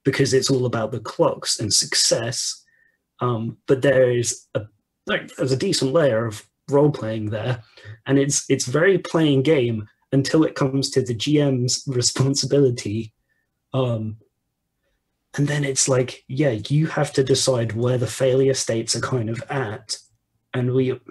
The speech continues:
and since it's not supported super well, I guess you feel like you might be being too mean in the earlier sessions. We feel like we're up against this, and what we kind of really wanna be doing, I feel like,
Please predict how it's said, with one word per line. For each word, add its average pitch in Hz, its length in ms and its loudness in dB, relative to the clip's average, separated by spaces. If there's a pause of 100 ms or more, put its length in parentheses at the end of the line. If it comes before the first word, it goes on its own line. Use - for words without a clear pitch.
(1120)
and 147 120 2
since - 300 2
it's 160 180 -2
not 165 260 2
supported 135 640 0
super 135 360 0
well, 120 320 -2
I 123 80 -2
guess 131 320 0
you 143 200 0
feel 180 300 4
like 147 320 2
you 143 60 6
might 135 320 2
be 120 280 -4 (140)
being 127 240 4
too 131 220 0
mean 123 340 2
in 107 140 -4
the 104 140 -6
earlier 107 260 -6
sessions. 104 680 -6 (460)
We 143 240 2
feel 180 480 4
like 127 360 2 (760)
we're 139 360 4
up 143 160 2
against 135 400 2
this, 127 240 0
and 127 180 4
what 151 160 2
we 139 120 2
kind 147 220 2
of 123 160 0
really 143 180 4
wanna 139 220 4
be 131 100 0
doing, 127 460 0 (480)
I - 20 0
feel 147 300 2
like, 123 280 -2